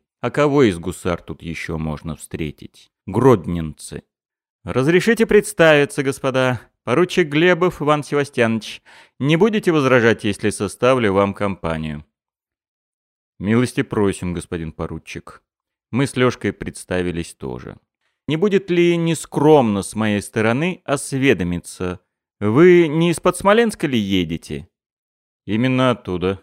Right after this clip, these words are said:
А как вы догадались?" "Просто предположил.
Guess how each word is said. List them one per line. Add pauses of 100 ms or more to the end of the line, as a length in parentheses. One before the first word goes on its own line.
(120)
А
как
вы
догадались?" (640)
"Просто
предположил.